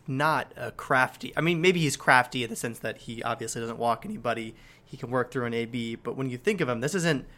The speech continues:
a crafty low nineties righty who's kinda working his way through it, and you wonder how he'll perform at the high minors. I mean, I pop open the highlights, and you're seeing ninety-sevens, ninety-sixes, if not higher. I mean, he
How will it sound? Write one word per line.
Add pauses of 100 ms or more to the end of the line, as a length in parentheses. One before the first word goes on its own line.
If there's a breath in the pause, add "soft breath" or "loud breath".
(260 soft breath)
a
crafty
low
nineties
righty
who's
kinda
working
his
way
through
it,
and
you
wonder
how
he'll
perform
at
the
high
minors.
I
mean,
I
pop
open
the
highlights,
and
you're
seeing
ninety-sevens,
ninety-sixes,
if
not
higher.
I
mean,
he